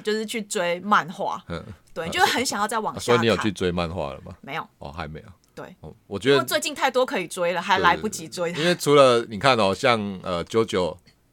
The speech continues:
Speaker 2: 奇妙冒险》这个动漫也是这，这两三年才有的，因为以前小时候
Speaker 1: 嗯。
Speaker 2: 就是一直觉得说九九为什么就不出动画，
Speaker 1: 对。
Speaker 2: 那可能制作有点困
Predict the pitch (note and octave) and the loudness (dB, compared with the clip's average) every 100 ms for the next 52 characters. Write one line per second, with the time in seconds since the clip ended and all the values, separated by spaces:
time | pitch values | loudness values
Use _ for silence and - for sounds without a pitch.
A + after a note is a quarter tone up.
0 | _ - F#2+ F#2+ A2+ G#2 G2+ F2+ D2 F2 | _ -12 -6 0 2 4 2 0 -4 -4
1 | - E2+ D2+ D#2 C#2 - G#2 A2 F#2+ F2 | -2 -4 -4 -6 -6 -10 -6 0 0 0
2 | - _ - A#2 F2+ C#2+ F2 E2+ C#2 - | -6 _ -4 -2 -2 -2 -4 -4 -8 -10
3 | B1+ C2 - - - - _ - A2+ F#2+ | -12 -10 -14 -18 -20 -20 _ -10 -8 -8
4 | F2 F#2 E2 E2+ - - F#2+ D#2+ - A2 | -8 -6 -6 -8 -14 -10 -8 -8 -6 -2
5 | G2 F#2 - _ _ - A#2+ F#2+ - - | -2 -4 -12 _ _ -10 -8 -8 -8 -8
6 | F2 F#2+ F#2 F#2+ F#2 G2+ F2+ F2 F2+ D2 | -4 -4 -2 -2 -2 -2 -2 -2 -4 -8
7 | C2+ - _ _ - G2+ A2 F#2 F#2+ F2 | -12 -14 _ _ -10 -8 -6 -6 -6 -2
8 | E2+ D2 D2 D#2 G#2 A2 F2+ D2 - G#2 | -2 -2 -8 -10 -12 -12 -10 -10 -10 -8
9 | A2 F#2+ E2+ D#2 C2+ - - | -4 -2 -2 -6 -10 -12 -10